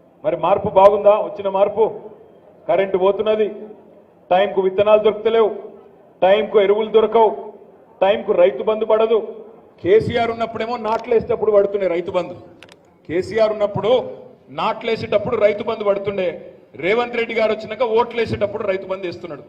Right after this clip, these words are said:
అవ గది మార్పు, గది తేడా. డిసెంబర్లో వేయాల్సిన రైతు బంధు ఇవాళ మేలో పడుతున్నది అంటే వాళ్ళు చెప్పిన మహా మార్పు, వాళ్ళు చెప్పిన గొప్ప మార్పు, వాళ్ళు తీసుకొచ్చిన గొప్ప మార్పు ఇది. ఇవాళ పొద్దున్నే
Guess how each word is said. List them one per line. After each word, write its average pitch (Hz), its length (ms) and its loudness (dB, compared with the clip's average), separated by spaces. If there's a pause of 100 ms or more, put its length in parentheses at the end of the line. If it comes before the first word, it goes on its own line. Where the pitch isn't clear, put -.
(220)
అవ 175 260 2
గది - 140 -4
మార్పు, 185 340 -4 (520)
గది 196 160 0
తేడా. 180 300 0 (580)
డిసెంబర్లో 247 560 2
వేయాల్సిన 226 600 2
రైతు 190 280 4
బంధు 226 300 0 (840)
ఇవాళ 196 240 8
మేలో 190 480 2
పడుతున్నది 214 540 0
అంటే 220 540 4 (180)
వాళ్ళు 185 240 2 (120)
చెప్పిన 202 240 -2
మహా 190 320 4
మార్పు, 202 560 4 (240)
వాళ్ళు 190 240 4
చెప్పిన 196 340 -2
గొప్ప - 280 0
మార్పు, 202 360 2
వాళ్ళు 185 240 2
తీసుకొచ్చిన 190 420 -6
గొప్ప 170 240 -4
మార్పు 170 300 -4
ఇది. 147 140 -12 (640)
ఇవాళ 185 180 6
పొద్దున్నే 233 720 -2